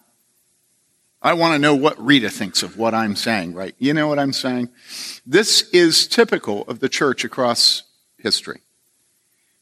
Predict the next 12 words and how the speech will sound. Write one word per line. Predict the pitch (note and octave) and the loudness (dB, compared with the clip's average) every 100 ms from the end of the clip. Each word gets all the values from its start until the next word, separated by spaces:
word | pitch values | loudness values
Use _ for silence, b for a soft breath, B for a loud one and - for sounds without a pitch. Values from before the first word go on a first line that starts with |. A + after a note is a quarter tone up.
| _ _ _ _ | _ _ _ _
These | B2 F#3+ F#3 | 2 4 4
women | G#3 G#3+ | 2 2
are | G3+ | 2
called | - D3+ B2+ | 4 4 4
mothers | C3 D3+ E3 C#3 | 4 4 4 2
in | D3 | 2
Israel. | D3 D3+ A#2 F#2 - _ _ _ _ _ _ _ _ | 2 2 -2 -6 -10 _ _ _ _ _ _ _ _
And | B2 B2 | 0 4
they | D3+ | 4
are | A2+ | 4
strong | - - - - - D#3 E3+ D#3+ C3+ A2+ A2 | 4 2 0 -2 -2 4 8 8 8 4 0
women. | A#2 A#2 F#2 | 0 0 -2